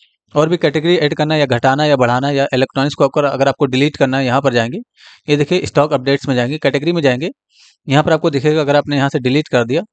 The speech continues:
इलेक्ट्रॉनिक्स को, तो यहाँ से भी आपका इलेक्ट्रॉनिक्स गायब। ये देखिए चला गया इलेक्ट्रॉनिक्स। मशीन को अगर आप डिलीट करना चाह रहे हैं या अपडेट करना चाह रहे हैं, मशीन की जगह आप टूल्स करना चाह रहे हैं, यहाँ पर जाओ कैटेगरी में,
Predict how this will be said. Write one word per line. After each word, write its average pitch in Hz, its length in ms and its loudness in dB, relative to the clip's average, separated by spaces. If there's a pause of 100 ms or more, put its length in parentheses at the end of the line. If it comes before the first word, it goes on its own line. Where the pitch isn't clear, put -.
(140)
इलेक्ट्रॉनिक्स 127 480 -2
को, 190 200 -6 (100)
तो 135 80 0
यहाँ 131 200 0
से 147 100 -2
भी 147 120 -2
आपका 131 260 0
इलेक्ट्रॉनिक्स 127 720 -4
गायब। 110 320 -4
ये 123 120 -4
देखिए 190 260 -6 (460)
चला 127 200 2
गया 117 180 0
इलेक्ट्रॉनिक्स। 113 640 -6
मशीन 165 340 -2
को 175 100 2
अगर 160 140 2
आप 156 60 0
डिलीट 143 280 0
करना 151 220 -2
चाह 139 140 0
रहे 151 120 0
हैं 143 40 0
या 135 60 2
अपडेट 139 300 0
करना 135 220 0
चाह 139 120 -4
रहे 139 80 -2
हैं, 135 80 0
मशीन 135 260 -2
की 139 80 -4
जगह 123 200 0
आप 120 140 -4
टूल्स 147 240 2
करना 120 260 -2
चाह 117 160 -2
रहे 127 100 -6
हैं, - 580 -12
यहाँ 147 120 4
पर 160 140 0
जाओ 156 140 2
कैटेगरी 139 340 -2
में, 175 140 -2